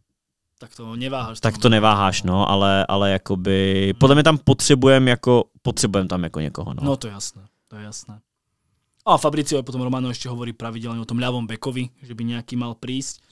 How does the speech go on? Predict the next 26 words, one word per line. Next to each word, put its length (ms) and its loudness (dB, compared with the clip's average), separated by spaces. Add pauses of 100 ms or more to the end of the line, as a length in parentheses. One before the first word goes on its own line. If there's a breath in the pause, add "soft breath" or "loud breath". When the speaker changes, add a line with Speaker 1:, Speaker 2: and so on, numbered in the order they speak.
Speaker 2:
Tak 80 -16
Speaker 1:
Ten 160 0
Hag 160 4
Speaker 2:
žádnýho 80 6
Speaker 1:
to, 80 4
Speaker 2:
nemáme, 320 2
vole. 240 -8
Speaker 1:
ten 160 -2
Hag 160 -4
to 80 -4
nespomenul, 640 -6 (320)
inak 400 -12
povedal, 400 -10
že 320 -12 (160)
útočník, 960 -2
záložník 720 -4
a 80 -18
stoper 400 -6
za 160 -8
Varana. 400 -10 (480)
Speaker 2:
Jakože 420 4
za 220 6
mě, 280 4
na 120 4
druhou 160 4
stranu, 480 0